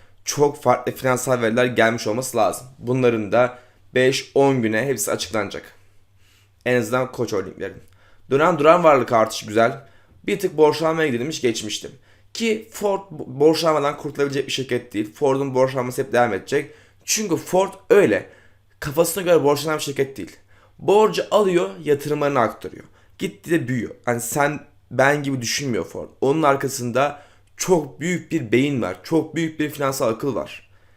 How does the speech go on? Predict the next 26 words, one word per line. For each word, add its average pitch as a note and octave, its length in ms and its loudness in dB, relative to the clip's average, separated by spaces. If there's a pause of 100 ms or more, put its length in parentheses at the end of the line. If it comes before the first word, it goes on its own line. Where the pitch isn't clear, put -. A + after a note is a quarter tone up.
(180)
Çünkü - 100 -16
mesela A#2+ 240 -10 (120)
adamların C#3+ 460 2
aslında C3 640 -2 (240)
belki C3+ 320 4
görmüşsünüzdür. C3+ 800 -2 (560)
Family D#3 300 -2
danışmanlık D3 460 -2
diye B2+ 100 2
geçer G#2+ 260 -2
Koç A2+ 180 -4
ailesi. G2 420 -4
Çünkü D#3 500 -4 (280)
birçok D#3 560 -2
danışmanlık C#3 400 0
şirketinden C#3 440 -6
destek A#2+ 320 -2
alıyor. F#2+ 200 -6
Yani A2+ 180 -6
yatırımları C#3 640 0 (280)
büyük D3+ 280 4
oranda C3+ 400 4
koruma B2 300 0
altında. F#2+ 420 -4 (1120)
Bakın A2+ 280 -6
düşünün. A2 300 -6